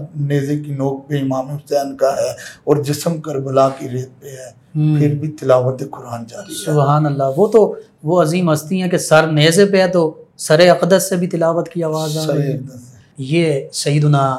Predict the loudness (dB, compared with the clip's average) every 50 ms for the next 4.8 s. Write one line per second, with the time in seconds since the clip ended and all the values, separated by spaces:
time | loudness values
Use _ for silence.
0 | -8 -10 -10 -4 -2 -2 0 0 -2 -4 -4 -6 -6 -4 0 0 2 2 2 2
1 | 0 0 0 -4 -4 -2 0 0 0 0 0 -4 -6 -4 -2 -2 -2 -2 -2 -4
2 | -4 -6 -8 -8 -8 -8 -8 -8 -6 -2 0 0 2 0 -2 -6 -6 -4 -4 -4
3 | -2 2 4 4 4 4 2 -4 -14 _ _ _ _ _ _ _ _ _ -8 -4
4 | 0 0 2 2 2 2 2 2 2 2 2 2 2 0 -2 -4